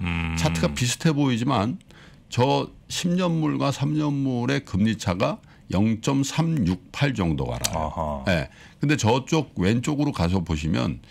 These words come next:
Speaker 2: 이천이십일 년 사월경 한번 보십시오.
Speaker 1: 네.
Speaker 2: 사월, 사,
Speaker 1: 삼, 사월
Speaker 2: 삼월,
Speaker 1: 이때쯤.
Speaker 2: 삼월 정도에
Speaker 1: 네.
Speaker 2: 보시면,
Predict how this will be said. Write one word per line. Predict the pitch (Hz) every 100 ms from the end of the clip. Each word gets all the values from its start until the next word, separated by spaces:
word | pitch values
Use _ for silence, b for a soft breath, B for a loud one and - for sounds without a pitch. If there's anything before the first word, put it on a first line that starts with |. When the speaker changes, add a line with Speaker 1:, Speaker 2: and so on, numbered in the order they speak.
| B B B
Speaker 2:
이천이십일 | - 107 107 - 147 151 101 104 120 107 104
년 | 117 147 185 -
사월경 | - - 92 127 151 143 127 95
한번 | 87 76
보십시오. | 67 69 64 - 170 -
Speaker 1:
네. | 101 98 98
Speaker 2:
사월, | 104 98 107 101 - - - -
사, | - 107
Speaker 1:
삼, | 127 151
사월 | 143 139
Speaker 2:
삼월, | 135 101
Speaker 1:
이때쯤. | 98 98
Speaker 2:
삼월 | 135 156 135
정도에 | 95 80 80
Speaker 1:
네. |
Speaker 2:
보시면, | - 87 87 123